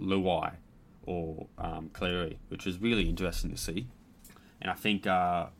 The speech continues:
if you have, like, if you have him on the left-hand side with Munster, I think they could do some real damage.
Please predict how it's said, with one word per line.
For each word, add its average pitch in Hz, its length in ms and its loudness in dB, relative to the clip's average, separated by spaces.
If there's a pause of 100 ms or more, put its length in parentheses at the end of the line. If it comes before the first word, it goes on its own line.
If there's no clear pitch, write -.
(680)
if - 220 -6
you 98 100 2
have, 92 580 4 (880)
like, 113 160 0 (320)
if 98 140 -10
you 104 80 -6
have 104 340 2
him 95 440 2 (1300)
on 98 140 2
the 90 80 0
left-hand 90 640 0
side 87 320 0
with 87 220 -10
Munster, 90 540 -2
I 87 100 0
think 92 200 -4
they 85 100 -2
could 85 160 -8
do 82 140 -6
some 82 280 -8
real 85 220 -2
damage. 82 640 -8